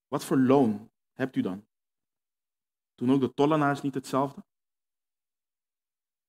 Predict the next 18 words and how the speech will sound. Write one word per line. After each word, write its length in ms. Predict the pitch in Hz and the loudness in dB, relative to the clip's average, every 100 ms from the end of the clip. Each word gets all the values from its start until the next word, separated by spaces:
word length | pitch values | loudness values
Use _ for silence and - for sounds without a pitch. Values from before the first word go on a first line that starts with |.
| _ _ _ - | _ _ _ -6
En 120 | 147 | -2
als 240 | 151 160 | 2 2
u, 160 | 185 170 - _ - | 2 -2 -4 _ -2
en 140 | 139 | 0
als 200 | 151 147 | 2 0
u 60 | 170 | 0
alleen 760 | - 143 135 170 196 131 113 - | 2 4 6 6 6 6 4 2
uw 140 | 135 | 0
broeders 400 | 131 185 180 - | 2 2 2 0
groet, 380 | - 107 - _ _ _ _ _ | -8 -16 -20 _ _ _ _ _
wat 140 | - 156 | -2 0
doet 120 | 190 | 2
u 80 | 185 | 2
meer 300 | 139 151 165 | 4 4 4
dan 160 | 139 | 2
anderen? 400 | 135 156 139 110 | 0 -2 -2 -4
Doen 160 | 110 131 | -4 -2
ook 320 | 147 147 147 | 2 0 -2